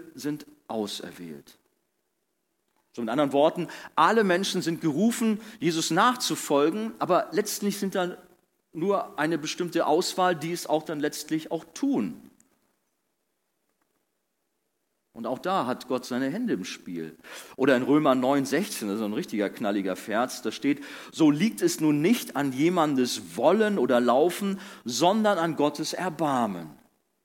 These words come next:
Hä, wie-, wieso? Ich laufe, ich ringe, ich mache doch alles.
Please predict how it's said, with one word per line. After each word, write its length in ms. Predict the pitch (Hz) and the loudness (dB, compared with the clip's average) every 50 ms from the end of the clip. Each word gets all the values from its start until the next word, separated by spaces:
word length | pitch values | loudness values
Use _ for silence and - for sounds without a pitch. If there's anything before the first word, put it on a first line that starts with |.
| _ _ _ _ _ _ _ | _ _ _ _ _ _ _
Hä, 200 | - 127 135 139 113 | -12 -10 -10 -8 -8
wie-, 100 | 117 120 | -10 -10
wieso? 520 | - 123 - - 123 113 131 185 196 160 - - - - - | -10 -10 -10 -8 -6 -4 -2 0 0 0 -2 -4 -8 -6 0
Ich 360 | 339 233 233 - - - - - - _ _ | 0 0 0 0 -4 -10 -14 -16 -18 _ _
laufe, 540 | - 123 139 135 175 175 214 226 - - 214 | 2 4 4 6 6 6 4 4 2 2 4
ich 300 | 139 156 156 131 131 117 | 6 6 4 4 2 2
ringe, 240 | 156 196 233 233 175 | 2 2 4 4 4
ich 160 | 139 139 135 | 4 4 4
mache 280 | 139 175 226 233 190 151 | 2 0 2 2 4 4
doch 160 | 143 127 120 | 4 4 4
alles. 380 | 123 127 123 160 190 185 - | 4 2 2 2 2 0 -4